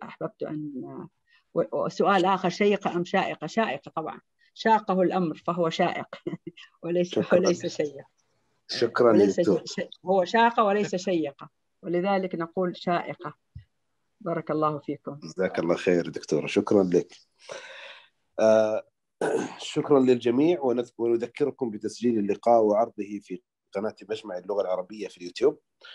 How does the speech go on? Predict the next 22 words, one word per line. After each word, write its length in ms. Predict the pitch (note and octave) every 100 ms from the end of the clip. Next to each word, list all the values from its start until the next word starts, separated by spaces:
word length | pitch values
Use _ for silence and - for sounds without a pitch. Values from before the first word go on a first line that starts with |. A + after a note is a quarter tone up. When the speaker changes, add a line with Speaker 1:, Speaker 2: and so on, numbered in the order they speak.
| - - -
Speaker 2:
وأيضًا 1080 | G#2 G#2+ G#2+ G#2 - G2+ G2 - B2 A#2+ A#2
ألفت 520 | A2+ G#2+ - A2 -
أنظار 480 | G2+ G2 G#2 A2 G2+
الحضور 480 | F2+ - E2 F#2+ F#2
الكرام 540 | F2+ - F2+ G#2 A2+
إلى 140 | F#2+ F2+
الروابط 500 | E2 F2+ G#2 F#2+ G#2
الموجودة 520 | F#2 F2 F2+ A2+ G2
في 140 | -
الدردشة 600 | F#2 G#2+ G2 - - - - _ _ _ _ _ _ _ -
آه، 640 | G2+ F#2+ F#2+ F#2+ F#2+ F2 -
وهي 420 | G2 G2 A#2 A2+
رابط، 520 | G#2+ A#2+ G2 A2 - _ -
آه، 280 | F#2+ F#2 F#2
الحصول 500 | - F2+ - A2 F#2
على 180 | F2+ F2
شهادة 380 | F2 G2+ F#2 -
الحضور، 520 | F2+ - E2+ G2+ C3+ C#3
ورابط 720 | E2+ E2 D#2 F#2 F#2 F2+ F2+
العضويات 600 | E2 E2 E2+ F2 G2 -
التابعة 480 | _ G#2 G2+ F2+ F#2
للمجمع، 600 | F2 F#2+ A2+ B2 C#3